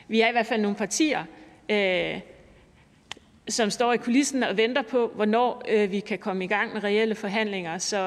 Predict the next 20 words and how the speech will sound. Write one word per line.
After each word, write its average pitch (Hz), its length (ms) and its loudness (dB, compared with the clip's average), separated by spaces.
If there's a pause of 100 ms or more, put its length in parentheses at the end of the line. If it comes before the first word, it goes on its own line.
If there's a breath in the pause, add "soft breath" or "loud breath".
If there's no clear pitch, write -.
(100)
øh, - 80 -4 (560)
hvor-, 220 160 -4 (180)
hvornår 254 560 2
har 233 120 0
ministeren 233 540 2
tænkt 262 260 -2
sig 185 200 -6 (200)
at 214 200 -2
inddrage, 190 640 -2
øh, 202 200 0
de 233 140 -2
andre 262 220 0
partier 240 420 -2 (360 loud breath)
i 240 80 2
de 262 200 4
forhandlinger, 220 540 -2
der 185 120 -4
foregår 226 520 0
mellem, 214 400 2
øh, 175 280 0